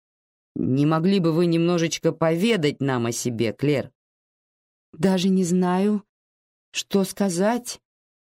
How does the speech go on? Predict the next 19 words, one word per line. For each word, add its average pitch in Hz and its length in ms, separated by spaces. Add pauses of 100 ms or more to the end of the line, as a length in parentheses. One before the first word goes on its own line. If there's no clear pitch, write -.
тщательно 147 560
подбирая 143 580
слова, 143 540
начала 165 460
она. 123 320 (680)
"Мы 233 200
с 202 80
Беном 233 460
женаты 214 540
три 226 220
с 247 80
половиной 196 540
года. 170 520 (800)
Я 247 220
работаю 247 540
ассистенткой 220 840
учителя 202 680
в - 60
школе 196 560